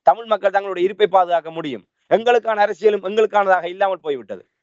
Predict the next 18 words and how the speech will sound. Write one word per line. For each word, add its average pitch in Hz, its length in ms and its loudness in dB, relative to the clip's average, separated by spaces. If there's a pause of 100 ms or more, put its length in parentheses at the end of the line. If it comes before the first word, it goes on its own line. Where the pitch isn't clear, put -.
(200)
இன்று 196 200 4
ஆயுதங்கள் 214 420 -2
மௌனிக்கப்பட்டதற்கு 220 600 2
பிற்பாடு 208 520 0
எங்களுக்கு 220 360 -2
பாதுகாப்பாக 208 540 4
இருக்க 190 180 -6
வேண்டிய 180 220 2
அரசியல் 175 480 0 (160)
இன்று 214 280 2
சிங்களத்துக்கு 226 440 -2
சேவகம் 220 380 4
செய்கின்ற 196 360 0
அரசியலாகவும் 165 580 -2 (220)
சுயநல 226 460 2
அரசியலாகவும் 180 680 0
இன்று 196 280 2
பிளவுண்டு 202 580 -2